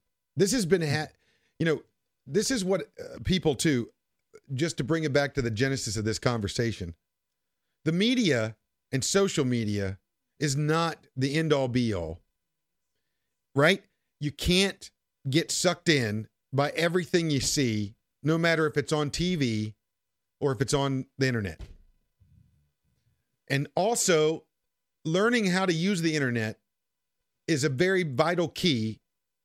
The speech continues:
to educating yourself, because it is very easy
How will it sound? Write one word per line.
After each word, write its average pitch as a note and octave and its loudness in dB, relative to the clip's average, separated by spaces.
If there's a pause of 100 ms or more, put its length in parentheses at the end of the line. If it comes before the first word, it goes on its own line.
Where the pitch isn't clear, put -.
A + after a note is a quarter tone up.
(160)
to F#3 0
educating D#3 0
yourself, G2 -4 (520)
because E3 0
it D#3 -2
is C3+ -2
very F#3 0
easy D3 0